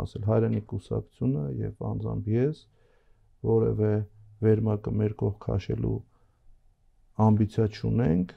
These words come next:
ը, և պատրաստ ենք լայն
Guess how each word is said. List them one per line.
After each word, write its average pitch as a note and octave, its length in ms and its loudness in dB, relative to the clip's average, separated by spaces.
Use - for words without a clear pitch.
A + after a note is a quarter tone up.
ը, A#2+ 180 -6
և A2 200 -4
պատրաստ A#2 540 -4
ենք C3 200 -6
լայն A#2 420 4